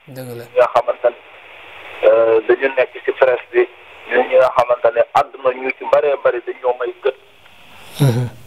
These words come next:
Speaker 2: Ba pare di ñu, di ñu taataan, di ñu teewlu saa su ne. Ndax, euh, gis naa ci ñoo xamante ni, euh, gannaaw loolu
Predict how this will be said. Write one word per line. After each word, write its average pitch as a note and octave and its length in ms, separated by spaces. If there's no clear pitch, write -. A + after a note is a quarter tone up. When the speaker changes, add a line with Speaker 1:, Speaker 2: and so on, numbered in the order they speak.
Speaker 2:
Ba B2+ 240
pare C3 280
di A#2+ 120
ñu, C3 260
di C3 120
ñu C#3 160
taataan, C3+ 560
di - 180
ñu C3 80
teewlu C3 380
saa B2 220
su - 120
ne. C3 120
Ndax, C3+ 280
euh, B2+ 300
gis - 260
naa C#3+ 240
ci - 120
ñoo C#3 180
xamante C3+ 380
ni, A#2+ 100
euh, A#2+ 580
gannaaw D#3 420
loolu C3+ 380